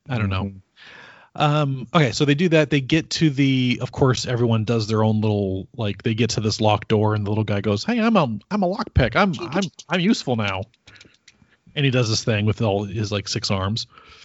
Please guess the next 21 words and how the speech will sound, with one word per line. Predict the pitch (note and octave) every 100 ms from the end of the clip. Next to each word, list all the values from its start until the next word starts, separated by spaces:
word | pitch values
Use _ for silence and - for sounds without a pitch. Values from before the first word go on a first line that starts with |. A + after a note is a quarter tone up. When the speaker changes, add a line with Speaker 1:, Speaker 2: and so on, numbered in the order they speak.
| _ _ _ _ _ - - -
Speaker 1:
Um, | B2 A#2 A2 G#2 G2+ F2+ - _ _ _ - - -
so | -
they | C3
each | B2 C3+ -
kind | D3+ B2+
of, | A2
like, | G#2 - _ -
play | - A2+
their | A2 G#2+
role. | G2 F#2+ G2 G#2+ B2+ - - - - -
Oh, | G#2+ C3+
Speaker 2:
Yeah. |
Speaker 1:
for | A2 D3+ B2+
the, | B2 A2 F2+ -
for | - C#3+
the | C3+
woman, | C#3+ D#3 C3+ A2+ G2+
they | C3 A2+
say, | - A#2 G#2
"Oh, | D#3+ D3
she's, | - C#3+ C3+ -